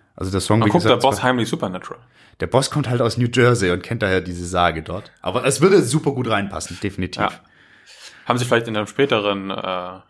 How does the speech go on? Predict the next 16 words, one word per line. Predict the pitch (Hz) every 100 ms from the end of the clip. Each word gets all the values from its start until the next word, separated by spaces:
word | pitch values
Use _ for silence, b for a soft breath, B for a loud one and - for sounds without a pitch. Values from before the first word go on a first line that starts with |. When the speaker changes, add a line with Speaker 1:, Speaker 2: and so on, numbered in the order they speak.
| _ _
Speaker 2:
das | - -
kö-, | -
ich | 151
kann | - 165
mir | 139 127
sehr | 110 127
gut | 139 123
vorstellen, | 127 120 120
dass | 110 107
sie | 107 104
diesen | 113 110 104
Song | - 120 127
irgendwann | 127 131 110 113
mal | 110 104 104 101 B B -
dann | 104
verwenden. | 98 98 92 92 92